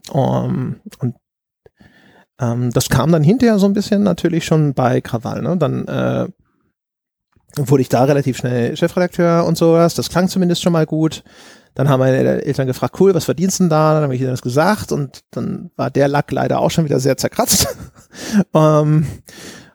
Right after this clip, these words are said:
aber dann nach hinten raus, dann war ich ja auch, äh, Geschäftsführer dort und Mitgesellschafter und hatte eigentlich mal ein anständiges Gehalt. So, das heißt, das war der erste Milestone, wo ich nach Hause gehen konnte und gesagt, äh, sagen konnte, „So, seht ihr, Bab, hier, ne? Nicht ganz scheiße.“ Ähm,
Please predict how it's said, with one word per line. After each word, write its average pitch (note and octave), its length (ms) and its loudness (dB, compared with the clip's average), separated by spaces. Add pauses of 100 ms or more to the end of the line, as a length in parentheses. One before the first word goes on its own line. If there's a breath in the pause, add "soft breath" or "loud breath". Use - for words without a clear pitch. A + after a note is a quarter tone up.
aber D3+ 220 0
dann D3 140 2
nach C3+ 160 2
hinten F3 240 2
raus, A#2+ 320 -2
dann C3 180 -4
war A#2+ 160 -2
ich C3 140 -6
ja A#2 180 -4
auch, - 300 -10
äh, - 160 -10
Geschäftsführer D3+ 600 0
dort C3+ 380 0
und A#2 80 -4
Mitgesellschafter C3+ 880 0
und A#2 160 -4
hatte D#3 260 2
eigentlich C#3 420 0
mal C3 200 0
ein C3+ 80 0
anständiges B2 560 -2
Gehalt. B2 340 -4
So, - 120 0
das - 180 0
heißt, B2+ 160 0
das B2 140 -2
war A#2+ 80 0
der A#2 100 2
erste C3 260 -2
Milestone, B2 520 0
wo - 60 -4
ich - 100 -6
nach A#2 100 -2
Hause A#2+ 220 0
gehen - 180 0
konnte - 260 -4
und - 80 -6
gesagt, - 440 -6
äh, - 160 -2
sagen A#2 260 0
konnte, A#2 220 -2
„So, C#3 160 -2
seht - 220 -2
ihr, C#3+ 100 2
Bab, - 320 -8 (380 loud breath)
hier, A2 420 0
ne? F#3+ 260 2 (400 loud breath)
Nicht C3+ 160 0
ganz A#2+ 200 0
scheiße.“ - 340 -10 (520 loud breath)
Ähm, C3 500 4